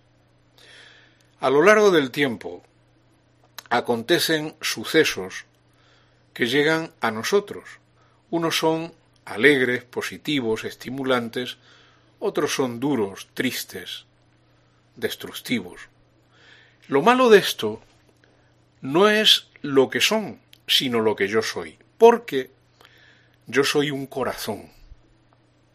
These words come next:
Lo que a mí humano me caracteriza es la afectividad, y la afectividad es la capacidad de ser afectado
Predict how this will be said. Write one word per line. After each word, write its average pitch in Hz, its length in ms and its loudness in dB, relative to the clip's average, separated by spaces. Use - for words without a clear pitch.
Lo 143 220 6
que 143 120 4
a 139 60 6
mí 214 180 2
humano 170 440 2
me 110 160 -2
caracteriza 135 920 -2
es 139 440 2
la 110 260 4
afectividad, 104 880 -6
y 160 120 -4
la 214 160 8
afectividad 196 720 2
es 139 80 -2
la 135 160 2
capacidad 165 720 0
de 104 240 -2
ser 156 420 2
afectado 185 1080 -2